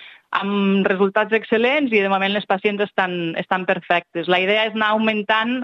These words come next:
ara que tinc, hem tingut aquesta bona experiència, la idea és anar augmentant el nombre de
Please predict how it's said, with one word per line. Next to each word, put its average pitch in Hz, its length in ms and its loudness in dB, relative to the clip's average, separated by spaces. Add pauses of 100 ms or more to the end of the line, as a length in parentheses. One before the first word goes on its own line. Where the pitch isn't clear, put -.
(140)
ara 190 240 -2
que 196 120 -4
tinc, 196 380 -2
hem 190 300 0
tingut 196 260 0
aquesta 196 300 -2
bona 190 160 0
experiència, 220 580 -2
la 190 80 2
idea 190 220 0
és 196 40 -14
anar 208 140 0
augmentant 190 500 -2 (560)
el 190 140 0
nombre 190 260 2
de 208 80 2